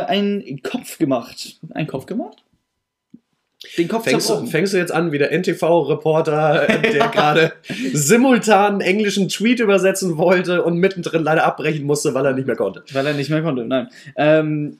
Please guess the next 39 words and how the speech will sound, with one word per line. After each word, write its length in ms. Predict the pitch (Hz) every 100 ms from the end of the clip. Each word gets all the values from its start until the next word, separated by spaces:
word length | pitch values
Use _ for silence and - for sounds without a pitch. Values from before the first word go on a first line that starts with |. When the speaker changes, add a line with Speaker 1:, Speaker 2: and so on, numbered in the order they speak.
| _
Speaker 1:
wir 160 | 143 202
haben 60 | 226
uns 120 | -
darüber 220 | 196 185
den 80 | 170
Kopf 160 | 185 -
zerbrochen, 460 | 156 147 160 240 -
ob 220 | 185 -
wir 220 | 170 147
lieber 600 | 143 156 214 147 123 -
ein 460 | 135 135 131 127 117 -
Zeltlager 680 | - 139 180 185 170 160
mit 360 | 135 139 - - _ _ _ _ _ _ _ _ _ _ _ _ _ _ -
zu 340 | - - 180
vielen 760 | - - - 175 180 190 214
Teamern 540 | - - 233 226 240 226
machen 340 | 226 226 208
wollen. 360 | 190 214 240 320
Also 180 | 160 160
ich 160 | 160
hab's 140 | 170 -
hier 120 | 156
mit 200 | 147 -
dreißig 720 | 151 135 151 165 151 - -
plus 680 | - 151 170 233 - - _ _ _ _
irgendwie 300 | 160 190 185
so 300 | 185 196 208
betitelt. 540 | 175 185 214 202 117 -
Oder 280 | 143 123 113
Speaker 2:
Also 160 | 117 110
Speaker 1:
an- 220 | 117 123
Speaker 2:
mehr, 340 | 139 156 165 120
als 200 | 135 -
man 100 | 135
laut 260 | 120 120
Planung 440 | - 107 127 135 110
eigentlich 340 | 113 110 107
bräuchte. 640 | 104 110 147 - 185 208 -
Speaker 1:
Genau. 400 | 127 151 226